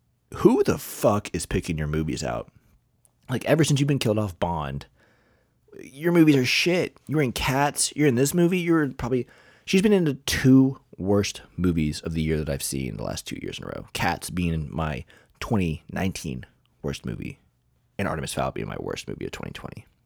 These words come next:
Judi Dench. Iconic. Freddie, uh, f-, uh, I'm looking at the name here.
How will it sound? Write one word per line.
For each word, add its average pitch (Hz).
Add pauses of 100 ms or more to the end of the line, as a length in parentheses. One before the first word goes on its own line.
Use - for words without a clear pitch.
(300)
Judi 104
Dench. - (800)
Iconic. - (1700)
Freddie, 180
uh, 92
f-, - (100)
uh, - (160)
I'm 123
looking 190
at 131
the 98
name 85
here. 76